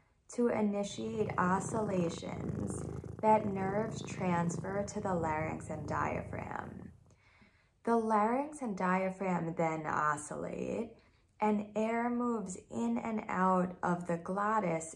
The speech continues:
in a repeatable pattern. A purr actually has a definition. It's defined as a ten to fifteen millisecond vibration that occurs every thirty to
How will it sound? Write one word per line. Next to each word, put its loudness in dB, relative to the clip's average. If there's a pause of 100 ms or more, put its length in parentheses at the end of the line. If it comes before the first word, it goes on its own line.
(120)
in 2
a 2
repeatable -2
pattern. -8 (520)
A 4
purr 0
actually 2
has 2
a 4
definition. -2 (240)
It's -2
defined 2
as 2
a 2
ten -4
to -4
fifteen -4
millisecond -2
vibration -2 (460)
that 2
occurs -2
every 0
thirty 4
to -4